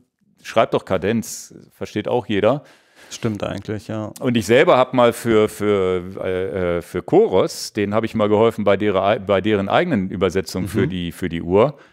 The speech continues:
Speaker 1: Es ist die Hölle. Das sind riesen Excel-Dokumente und dann übersetzt du so vor dich hin und dann hier dürfen nur sechs Zeichen, da nur fünf Zeichen und bei einer Uhr ist es ja noch komplizierter.
Speaker 2: Ja, ja.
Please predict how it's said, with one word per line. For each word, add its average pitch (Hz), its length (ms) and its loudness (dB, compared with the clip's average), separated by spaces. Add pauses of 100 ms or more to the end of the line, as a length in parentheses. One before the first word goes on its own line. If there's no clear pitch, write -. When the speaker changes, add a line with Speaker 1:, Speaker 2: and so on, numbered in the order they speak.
(960)
Speaker 1:
Es 92 200 -6
ist - 180 -8
die 80 100 -4
Hölle. 95 300 2
Das 76 140 -10
sind 82 200 -6
riesen 117 320 -2
Excel-Dokumente 147 920 0
und 110 200 0
dann 104 280 2
übersetzt 104 460 0
du 120 80 -2
so 110 120 -2
vor 110 220 4
dich 98 120 -4
hin 165 280 2
und 110 120 2
dann 104 440 -2
hier 117 180 2
dürfen 107 300 0
nur 98 100 0
sechs - 280 -2
Zeichen, 156 340 2
da 98 160 4
nur 98 140 -4
fünf 160 240 -4
Zeichen 139 300 2
und 107 60 -2
bei 101 120 4
einer 98 160 0
Uhr 120 120 6
ist 104 120 2
es 92 100 -12
ja 90 100 0
noch 127 300 2
komplizierter. 90 680 -4
Speaker 2:
Ja, 127 60 -6
ja. 95 140 -8